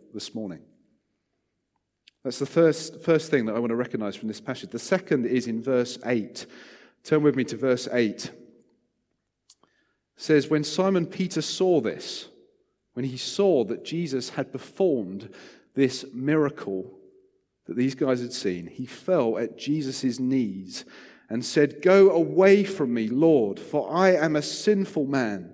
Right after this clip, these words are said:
For he and all his companions were astonished at the catch of fish they'd taken. And so were James and John, the sons of Zebedee, Simon's partners. Then Jesus said to Simon, "Don't be afraid.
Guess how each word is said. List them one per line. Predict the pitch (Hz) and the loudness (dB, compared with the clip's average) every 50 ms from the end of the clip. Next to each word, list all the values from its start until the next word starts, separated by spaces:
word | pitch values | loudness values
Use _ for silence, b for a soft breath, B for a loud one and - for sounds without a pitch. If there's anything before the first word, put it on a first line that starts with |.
| - - b b b b b b b b b b b b _ _ _ _ _ _ _ _ _ | -20 -20 b b b b b b b b b b b b _ _ _ _ _ _ _ _ _
For | - 135 | -6 -2
he | 131 160 156 | 2 4 4
and | 147 147 | 6 4
all | 156 170 170 165 | 4 2 2 2
his | 170 160 | 0 0
companions | - - 156 151 - 156 135 131 120 113 110 - | -2 -6 -6 -4 -4 -2 0 0 0 -2 -2 -4
were | 131 | -4
astonished | 127 127 - - - - 175 170 160 135 113 - - - | -4 -4 -8 -10 -4 -2 -2 0 0 0 -2 -4 -8 -10
at | - - | -10 -10
the | 117 | -10
catch | - - - - 180 - - - | -12 -10 -8 -8 -8 -8 -8 -10
of | 151 139 | -12 -12
fish | - - 127 107 - - | -8 -6 -6 -6 -6 -6
they'd | - 107 107 107 | -6 -6 -6 -6
taken. | - - 117 123 117 - - 92 76 - - B B B B B B B B _ | -8 -8 -6 -6 -6 -6 -10 -14 -14 -14 -20 B B B B B B B B _
And | 120 117 | -10 -4
so | - - 165 156 | 0 2 2 2
were | 147 143 | 2 0
James | 151 156 151 160 165 160 165 160 - | 2 2 4 4 4 2 0 -2 -2
and | - 135 135 | -4 -4 -4
John, | 123 127 127 120 120 113 | -2 0 0 0 0 -2
the | 113 113 | -4 -4
sons | - - 147 139 139 139 127 127 | -6 -4 -4 -2 -2 -4 -4 -6
of | 113 107 | -10 -6
Zebedee, | - 117 113 98 104 95 98 92 | -4 -4 -2 -4 -6 -8 -8 -10
Simon's | 87 - - 117 113 107 107 101 - | -10 -10 -8 -8 -8 -8 -8 -10 -12
partners. | - - - 113 110 - - - - - - - b b b b b b b b b b _ _ _ _ _ | -16 -14 -12 -12 -12 -12 -14 -20 -18 -18 -18 -18 b b b b b b b b b b _ _ _ _ _
Then | 151 151 156 | 0 0 2
Jesus | 151 180 180 151 170 165 - | 2 0 0 0 -2 -4 2
said | - 190 180 185 | 2 2 2 2
to | 170 | -4
Simon, | - - 170 147 139 139 135 | -4 0 0 2 2 2 2
"Don't | 135 185 208 214 | 2 2 2 4
be | 202 220 | 4 4
afraid. | 208 208 208 - 240 233 220 202 165 120 101 - - B | 4 4 2 0 0 4 6 6 6 4 2 -2 -8 B